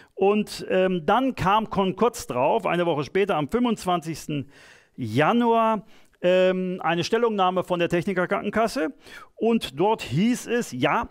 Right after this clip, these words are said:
es ist ein offizielles Dokument der T K, das an diese Person versandt worden ist. Allerdings wäre es nur an diese eine Person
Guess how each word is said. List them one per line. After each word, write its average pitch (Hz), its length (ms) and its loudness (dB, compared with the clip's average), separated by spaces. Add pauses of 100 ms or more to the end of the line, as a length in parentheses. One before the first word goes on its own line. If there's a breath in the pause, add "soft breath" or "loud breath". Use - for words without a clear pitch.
(140)
es 233 260 0
ist - 420 -6
ein 190 240 0 (120)
offizielles 185 840 0 (240 soft breath)
Dokument 165 840 0
der 143 540 0
T 131 180 0
K, 147 460 0 (800 soft breath)
das 190 480 -2 (320)
an 196 280 2
diese 208 300 2
Person 170 600 0
versandt 180 420 -2
worden 214 160 0
ist. 202 160 -6
Allerdings 190 460 0
wäre 190 140 4
es - 100 -4
nur 196 180 0
an 175 140 0
diese 175 320 -2
eine 185 320 2
Person 139 720 -2